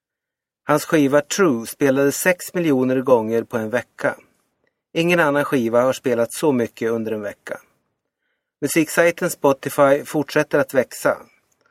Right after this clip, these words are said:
Från och med tisdag finns Spotify i fyra nya länder: Grekland, Turkiet,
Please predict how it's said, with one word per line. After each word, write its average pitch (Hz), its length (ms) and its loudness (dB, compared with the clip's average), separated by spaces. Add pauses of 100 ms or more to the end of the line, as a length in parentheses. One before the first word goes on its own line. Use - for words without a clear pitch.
(420)
Från 170 240 2
och 165 60 4
med 139 180 2
tisdag 123 500 -2
finns 139 520 -4
Spotify - 580 -2
i 120 260 -2
fyra 139 440 0
nya 113 320 -2
länder: 101 540 -6 (380)
Grekland, 165 640 0 (520)
Turkiet, 139 760 -2